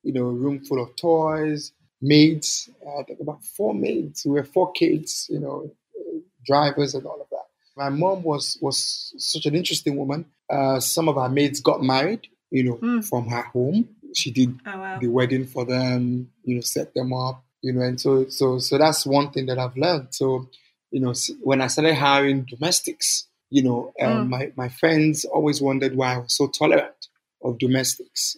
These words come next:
Speaker 1: you know, why, you know, I'd have a chef and everyone who would come to my house would be like, "We don't like this guy." I'd be like,
Speaker 2: <laughs>
Speaker 1: "Just leave him. He cooks or, he cooks well.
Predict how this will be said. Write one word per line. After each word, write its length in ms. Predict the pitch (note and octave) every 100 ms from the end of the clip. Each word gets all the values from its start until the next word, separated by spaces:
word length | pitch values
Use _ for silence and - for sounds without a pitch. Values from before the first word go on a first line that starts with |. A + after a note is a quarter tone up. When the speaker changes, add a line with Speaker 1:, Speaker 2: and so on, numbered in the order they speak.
| _
Speaker 1:
you 120 | B2 A#2+
know, 180 | A#2 A#2
why, 380 | B2 B2 B2 B2 _ -
you 120 | B2
know, 160 | A#2 A#2
I'd 60 | -
have 160 | C#3
a 60 | B2
chef 360 | - C#3+ B2+ - - -
and 180 | A#2+ - -
everyone 360 | C3+ C#3 C3
who 100 | C3
would 120 | B2 -
come 140 | C3
to 100 | B2+
my 80 | B2
house 260 | C3 B2
would 60 | B2+
be 60 | C3
like, 120 | - _ _ -
"We 160 | G3 G3+
don't 240 | F3 C#3
like 260 | D3 - -
this 180 | -
guy." 140 | - - - - _ _ _ -
I'd 160 | G3 G3
be 100 | F#3
like, 120 | E3
Speaker 2:
<laughs> 360 | D4 A3+ - -
Speaker 1:
"Just 360 | - F#4 -
leave 220 | D3+ C#3+ C3+
him. 500 | C#3+ C#3 C3+ C3+ _ _ -
He 120 | F#3
cooks 340 | F3+ F#3+ - D#3+
or, 280 | D3 D#3 E3+
he 100 | D#3
cooks 320 | - - -
well. 520 | C#3+ C3+ C3+ C3 B2+